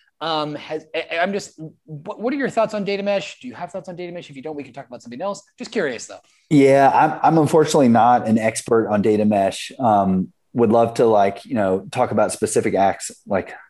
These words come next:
Speaker 2: aspects of it if you, um, are interested, but I do think that the same kind of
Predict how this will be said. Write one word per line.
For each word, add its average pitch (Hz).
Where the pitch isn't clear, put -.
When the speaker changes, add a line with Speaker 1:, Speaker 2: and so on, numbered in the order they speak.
Speaker 2:
aspects 123
of 107
it 101
if 98
you, 98
um, 90
are 101
interested, 104
but 190
I 127
do 160
think 190
that 110
the 107
same 113
kind 107
of 95